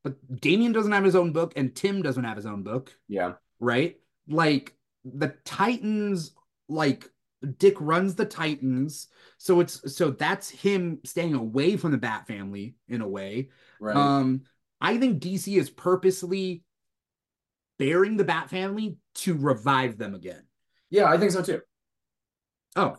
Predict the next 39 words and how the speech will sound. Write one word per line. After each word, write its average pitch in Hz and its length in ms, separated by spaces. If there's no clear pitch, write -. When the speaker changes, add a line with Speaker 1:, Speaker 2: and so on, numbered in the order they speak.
Speaker 1:
cool. - 340
So 131 120
it 123 40
wasn't 131 280
a, 104 260
wasn't 147 300
a - 20
crazy 175 240
take 190 240
then. 98 240
Speaker 2:
No, 170 140
Speaker 1:
We - 60
Speaker 2:
I - 80
Speaker 1:
both 160 80
Speaker 2:
think, - 80
Speaker 1:
agree. 180 180
Speaker 2:
I 139 40
think 151 140
that's 143 160
exactly 131 380
what 90 120
they've 90 140
been 92 140
doing 92 200
for 202 80
Speaker 1:
Okay. 147 220
Speaker 2:
a - 40
while. - 440
Speaker 1:
Yeah, 170 280
'cause 139 240
they've, 185 320
again, 185 300
all 147 160
those 190 160
characters 196 340
don't 147 140
have 147 140
books, - 420
but, 123 420